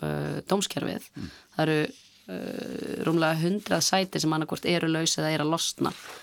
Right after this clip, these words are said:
Speaker 1: í alríkisdómskerfinu og Trump skipaði yfir tvö hundruð dómara. Þannig að, sem að hann gat gert vegna þess að repúblikanarnir í þinginu, þau komu í veg fyrir að Obama gæti gert það.
Speaker 2: Mm.
Speaker 1: Eh, og,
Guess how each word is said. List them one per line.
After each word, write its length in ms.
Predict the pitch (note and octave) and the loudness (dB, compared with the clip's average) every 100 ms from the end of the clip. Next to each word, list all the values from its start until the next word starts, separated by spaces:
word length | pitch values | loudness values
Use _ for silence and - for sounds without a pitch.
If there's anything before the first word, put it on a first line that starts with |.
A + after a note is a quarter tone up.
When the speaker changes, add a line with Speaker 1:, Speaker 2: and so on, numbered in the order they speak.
| - | -4
Speaker 1:
í 300 | - E3+ D#3 - | 4 4 4 4
alríkisdómskerfinu 920 | E3 D3+ D3 - D#3 - - - F3+ - - - - - | 2 2 0 0 -2 -2 -4 -4 -6 -12 -20 -20 -20 -6
og 240 | - D3+ - | -2 0 0
Trump 220 | E3+ D3+ | -2 -2
skipaði 420 | - E3+ E3 D3+ D3 | 0 0 0 0 0
yfir 80 | |
tvö 160 | - F#3 | -2 0
hundruð 180 | E3 - | 0 -2
dómara. 300 | - C#3+ - - _ - | 0 0 -2 -8 _ -4
Þannig 240 | D3+ D3+ | 0 0
að, 480 | D3+ D3+ - - E3+ | 0 -2 -6 -6 -2
sem 160 | D#3 | 0
að 320 | D3 D3+ - - - - | 0 -2 -4 -16 -18 0
hann 140 | E3 D#3+ | 2 6
gat 280 | E3 D#3 - | 4 4 2
gert 320 | D3 D3+ - | 0 0 -4
vegna 180 | D#3+ D#3 | -2 0
þess 120 | D3+ | 2
að 60 | D3+ | 2
repúblikanarnir 480 | D3 D3 D3 D3 C#3 | 0 0 0 0 -2
í 60 | |
þinginu, 300 | F3 E3 D3 | -2 -2 -2
þau 80 | C#3+ | -2
komu 180 | C#3+ D#3 | -4 -2
í 60 | D3 | -2
veg 100 | C#3+ | -4
fyrir 220 | - D3 | -4 -2
að 120 | C#3+ C#3 | -2 0
Obama 260 | D3+ D3+ | 2 2
gæti 220 | C#3+ D3 - | 0 -4 -6
gert 160 | - F#3 | -8 -10
það. 100 | - - | -14 -10
Speaker 2:
Mm. 120 | E2+ C#2 - - - - _ - | -10 -10 -14 -20 -20 -20 _ 2
Speaker 1:
Eh, 380 | E3+ E3 D#3 - - - - | 6 6 4 0 -6 -14 2
og, 540 | F3 F3+ F3 E3+ E3 | 6 6 6 4 2